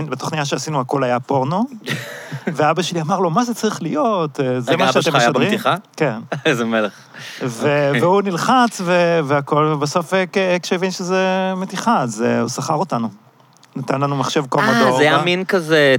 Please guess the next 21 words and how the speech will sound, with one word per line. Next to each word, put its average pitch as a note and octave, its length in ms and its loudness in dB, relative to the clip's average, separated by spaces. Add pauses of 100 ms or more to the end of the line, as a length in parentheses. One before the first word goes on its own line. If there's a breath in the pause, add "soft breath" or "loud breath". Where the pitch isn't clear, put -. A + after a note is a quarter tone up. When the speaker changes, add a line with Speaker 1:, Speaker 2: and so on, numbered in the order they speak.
(100)
Speaker 2:
טסט? - 480 0 (200)
הוא C3+ 180 2
אמר C3+ 140 4
לך, C#3 100 -2
"תכין C#3 300 -2
לי, C#3 80 4 (220)
תכין C3+ 320 0
לי B2+ 320 4
תוכניה - 360 2
Speaker 1:
לא, G3 80 2
לא, A#3+ 120 4
Speaker 2:
בשביל - 160 2
Speaker 1:
ב-, - 40 0
Speaker 2:
מבחן?" E3+ 180 0
Speaker 1:
פשוט A3 220 2
עשינו G#3+ 320 2
את A#3 60 2
זה A3 80 0
בשביל F3+ 240 -2
למתוח G3+ 300 0
אותו, - 140 2